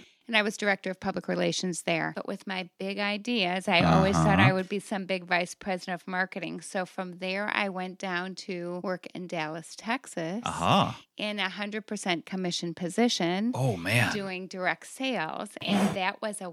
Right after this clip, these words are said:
Speaker 1: wild experience. I was in my late twenties. Wonderful life experience. I will
Speaker 2: Yeah.
Speaker 1: share that.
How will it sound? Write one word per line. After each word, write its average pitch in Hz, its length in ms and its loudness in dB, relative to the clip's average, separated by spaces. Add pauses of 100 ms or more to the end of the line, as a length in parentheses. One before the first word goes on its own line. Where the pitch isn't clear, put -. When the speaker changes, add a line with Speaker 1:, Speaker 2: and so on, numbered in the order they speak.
Speaker 1:
wild 156 400 -6
experience. 165 640 -10
I 170 80 -6
was 165 200 -10
in 170 120 -8
my 160 140 -8
late 170 300 -8
twenties. 190 600 -4 (440)
Wonderful 202 600 0
life 165 300 -4
experience. 170 640 -4
I 180 80 0
will 180 120 2
Speaker 2:
Yeah. 170 80 4
Speaker 1:
share 190 220 2
that. 165 360 0